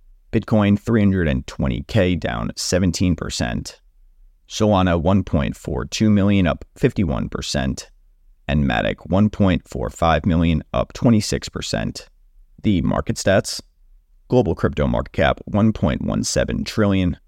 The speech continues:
Bitcoin dominance, forty-nine point seven four percent. Open interest, nine point six nine billion. Fair grade at fifty-three. The top tokens, Bitcoin, twenty-nine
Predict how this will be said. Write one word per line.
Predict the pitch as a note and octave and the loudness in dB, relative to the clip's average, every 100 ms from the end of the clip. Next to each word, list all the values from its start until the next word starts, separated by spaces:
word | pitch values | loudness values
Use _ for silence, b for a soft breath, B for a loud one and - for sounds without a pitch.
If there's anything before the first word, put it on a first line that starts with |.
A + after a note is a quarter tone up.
| _ - - | _ -12 -4
Bitcoin | D3 - F2+ | -2 2 2
dominance, | D2 C2 F2 D2+ - | 2 2 2 0 -4
forty-nine | - A#2+ F#2+ B1+ B1+ | 0 2 2 0 -4
point | - A1 - | -4 -4 -4
seven | - G#2 C#2 G#1+ | 0 2 2 -4
four | - G#1+ G1+ | -6 -8 -8
percent. | - - - E2 - - _ _ _ - | -10 -6 -2 0 -2 -6 _ _ _ -2
Open | G#2+ D#2 - | 0 0 -2
interest, | F2+ G2 G#2 G#2 - - | 0 0 0 -2 -6 -4
nine | E2 D2 C#2 | -2 0 -2
point | - A#1 - - | -4 -4 -6 -6
six | - - - | -4 -2 -2
nine | G#1 - | -2 -2
billion. | G#2+ G#2 G#2 F#2+ - | 0 2 2 0 -4
Fair | - D3 | 0 2
grade | A2+ G#2+ | 4 2
at | D#2 | 0
fifty-three. | - - - - - C#2+ B1+ - - _ _ _ _ _ _ _ | -4 -8 -8 -10 -6 -4 -4 -6 -12 _ _ _ _ _ _ _
The | - A#2+ | 0 0
top | - G#2 | 2 0
tokens, | - A#2 G#2 A1 G1+ - - _ | 2 0 2 -2 -4 -6 -12 _
Bitcoin, | A#2 - G2 C2 - | -4 0 0 0 -2
twenty-nine | - C#3 A2 C#2+ C2+ | 0 2 2 0 -2